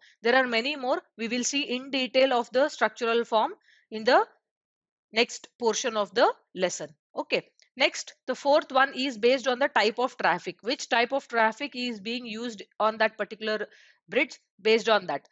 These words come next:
So your highway, pedestrian, train, transit, and others. So these are the different categories under your type of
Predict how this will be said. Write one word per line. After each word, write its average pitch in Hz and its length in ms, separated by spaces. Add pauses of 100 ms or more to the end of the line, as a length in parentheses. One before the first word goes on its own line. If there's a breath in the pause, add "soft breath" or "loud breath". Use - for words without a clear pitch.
(100)
So 220 240
your 226 200
highway, 208 520
pedestrian, 220 880
train, 202 420 (180)
transit, 190 600
and 208 300
others. 156 420 (220 soft breath)
So 226 100
these 240 220
are 233 160
the 285 160
different 233 340
categories 214 540
under 208 280
your 240 220 (1700)
type 214 240
of 302 160